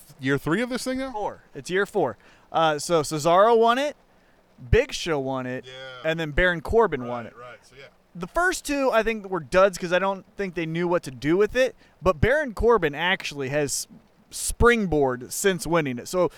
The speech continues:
Speaker 2: if anything, you can look to that and say, "Hey, look, this can do something for your career." The other two, Cesaro had a shot. Remember, they gave him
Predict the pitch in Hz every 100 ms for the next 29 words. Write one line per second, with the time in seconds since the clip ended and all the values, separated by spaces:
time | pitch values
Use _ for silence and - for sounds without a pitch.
0 | - _ - 202 175 - 247 311 269 214
1 | 185 180 180 190 185 180 185 160 180 165
2 | 190 190 165 180 180 - 196 175 147 147
3 | 131 135 139 131 120 - 131 131 - -
4 | - 208 311 311 233 233 - 233 349 359
5 | 311 214 - 190 220 220 - 208 214 -
6 | 196 196 196 175 156 175 170 156